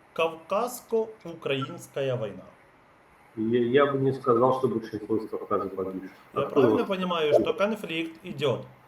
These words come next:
Speaker 1: между
Speaker 2: Откуда
Speaker 1: Российской Федерацией и Украиной?
Speaker 2: А откуда у вас такая статистика по поводу погибших?
Speaker 1: Э, слушайте,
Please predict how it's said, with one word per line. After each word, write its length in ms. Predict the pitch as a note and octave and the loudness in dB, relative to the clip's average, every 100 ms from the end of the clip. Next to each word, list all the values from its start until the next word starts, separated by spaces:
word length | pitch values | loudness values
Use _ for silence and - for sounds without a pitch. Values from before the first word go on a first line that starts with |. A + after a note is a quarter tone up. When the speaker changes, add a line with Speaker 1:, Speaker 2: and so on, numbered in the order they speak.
| - | -14
Speaker 1:
между 340 | B2 D#3 C#3+ | -6 -6 -4
Speaker 2:
Откуда 100 | D3+ | 0
Speaker 1:
Российской 420 | D3+ - F3+ D#3+ D#3 | 0 4 8 8 6
Федерацией 800 | D3 C#3 C#3 F#3 B3 B3+ A#3+ - | -4 -2 0 0 -2 -4 -6 -8
и 140 | F3+ F#3+ | -8 -4
Украиной? 680 | G#3+ G#3 G3 F#3 - - - - - _ - - _ - | -4 -4 -4 0 0 0 -6 -8 -16 _ -20 -20 _ 2
Speaker 2:
А 100 | B2+ | 6
откуда 300 | C3+ - D#3+ | 6 6 8
у 20 | |
вас 180 | D3+ - | 8 6
такая 180 | - B2+ | 0 0
статистика 680 | A#2 B2+ A#2 B2+ B2 - G2+ | 4 2 2 -4 -8 -4 -4
по 260 | F#2+ G2 G2 | -4 -4 -2
поводу 360 | G#2+ G2+ G2 | 0 -2 -4
погибших? 500 | G2+ G2+ G#2 G2 - | -6 -6 -6 -10 -10
Speaker 1:
Э, 360 | A2+ A#2+ A#2 A#2 | -6 -6 -6 -10
слушайте, 720 | - A3 - D3 C3 C#3 G#2+ | -6 -6 -4 -6 -2 -4 -4